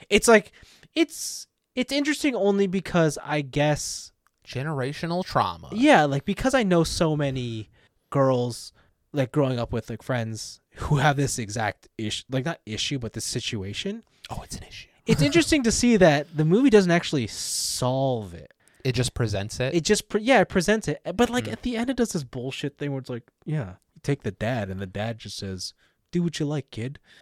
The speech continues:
Speaker 2: The dad, usually.
Speaker 1: Yeah,
Speaker 2: Yeah,
Speaker 1: right?
Speaker 2: all right.
Speaker 1: Like, the dad who never talks through the whole movie, and then all of a
Speaker 2: Says
Speaker 1: sudden
Speaker 2: the, the line at the end that means the most.
Speaker 1: Exactly, right? And you're
Speaker 2: It's a
Speaker 1: like,
Speaker 2: man of few words.
Speaker 1: Yeah.
Speaker 2: He never says, "I love you." He just brings me fruit.
Speaker 1: Yeah, something like
Speaker 2: Okay,
Speaker 1: that.
Speaker 2: yeah,
Speaker 1: And it's
Speaker 2: yeah.
Speaker 1: just like, mm,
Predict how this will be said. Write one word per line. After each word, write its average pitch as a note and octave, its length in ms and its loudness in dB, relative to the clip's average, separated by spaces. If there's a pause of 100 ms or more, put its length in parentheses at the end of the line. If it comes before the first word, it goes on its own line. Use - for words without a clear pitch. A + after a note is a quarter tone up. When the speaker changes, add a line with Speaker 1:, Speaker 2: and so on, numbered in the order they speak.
(220)
Speaker 2:
The D#3 80 0
dad, A#2 320 6
usually. G2+ 540 -4
Speaker 1:
Yeah, F3 440 8
Speaker 2:
Yeah, B2 100 -6
Speaker 1:
right? E3+ 320 0
Speaker 2:
all A2+ 60 -8
right. G#2+ 220 -8
Speaker 1:
Like, C#3+ 140 -4
the D#3 100 0
dad D#3+ 200 4
who F#3 80 6
never D#3 280 2
talks C#3 380 -2
through D3 100 0
the A#2 80 0
whole B2 160 0
movie, A#2+ 360 -2
and A2+ 120 -6
then G#2+ 100 -8
all A2+ 220 -4
of G2+ 40 -10
a - 40 -4
Speaker 2:
Says A#2 180 4
Speaker 1:
sudden A2+ 240 2
Speaker 2:
the, A#2+ 120 2
the - 480 -12
line C#3 220 10
at B2+ 120 4
the B2+ 180 4
end B2 160 4
that B2 80 0
means B2+ 220 -2
the C3 100 2
most. B2+ 420 2
Speaker 1:
Exactly, F#3+ 640 6
right? B2+ 280 -2
And D3+ 80 -2
you're D#3 80 0
Speaker 2:
It's D3+ 80 4
a - 20 4
Speaker 1:
like, C3+ 60 4
Speaker 2:
man C3 180 6
of B2 80 0
few B2+ 220 -2
words. A#2+ 280 0
Speaker 1:
Yeah. G#3 120 -6
Speaker 2:
He B3 60 12
never F#3+ 220 12
says, D#3+ 220 8
"I D3+ 80 10
love D3 220 10
you." C#3 100 6
He C#3 80 6
just B2+ 160 4
brings C3 220 4
me A#2 80 2
fruit. A#2+ 360 2
Speaker 1:
Yeah, B3 440 6
something A#3 280 8
like F#3 140 8
Speaker 2:
Okay, D#3 80 6
Speaker 1:
that. D3 160 4
Speaker 2:
yeah, - 60 4
Speaker 1:
And F#3 120 4
it's F3+ 80 2
Speaker 2:
yeah. - 40 -2
Speaker 1:
just G3+ 120 -2
like, G3+ 140 2
mm, G#3+ 320 -2